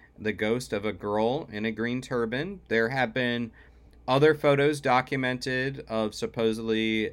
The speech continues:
a, a girl wearing a turban. Um,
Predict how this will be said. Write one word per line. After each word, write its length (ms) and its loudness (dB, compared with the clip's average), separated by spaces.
a, 520 -2
a 100 -8
girl 560 0
wearing 300 -4
a 80 -8
turban. 760 -2
Um, 420 -6